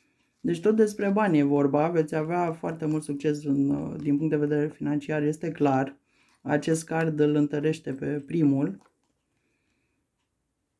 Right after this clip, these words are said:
Flori. Ce mai doriți? Iată, fericire.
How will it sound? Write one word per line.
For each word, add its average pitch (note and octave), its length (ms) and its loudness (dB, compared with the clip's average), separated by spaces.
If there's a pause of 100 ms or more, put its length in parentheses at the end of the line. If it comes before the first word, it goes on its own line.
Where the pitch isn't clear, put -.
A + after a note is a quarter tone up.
Flori. G#3 600 6 (340)
Ce - 180 -2
mai D#3 200 4
doriți? C#3 380 0
Iată, C#3+ 460 0
fericire. F#3 840 0